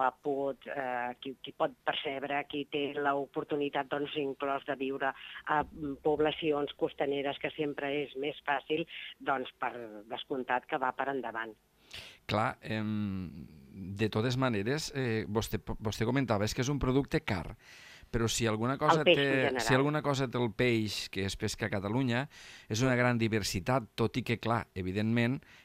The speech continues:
Speaker 2: que hi ha molt del peix que avui en dia es posa al damunt d'un taulell d'una peixateria que poder no té, em, els mateixos nivells de coneixement per part del consumidor que altres espècies comercials. És a dir,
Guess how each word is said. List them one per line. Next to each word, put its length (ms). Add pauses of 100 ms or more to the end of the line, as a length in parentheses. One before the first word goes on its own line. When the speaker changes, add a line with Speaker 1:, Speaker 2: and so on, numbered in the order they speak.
Speaker 2:
que 80
hi 140
ha 100
molt 380
del 200
peix 380
que 240
avui 240
en 80
dia 180
es 120
posa 240
al 80
damunt 260
d'un 240
taulell 640
d'una 400
peixateria 800 (360)
que 120
poder 320
no 220
té, 480 (400)
em, 560
els 160
mateixos 400
nivells 320
de 160
coneixement 560
per 160
part 220
del 100
consumidor 720
que 140
altres 320
espècies 480
comercials. 600
És 100
a 80
dir, 240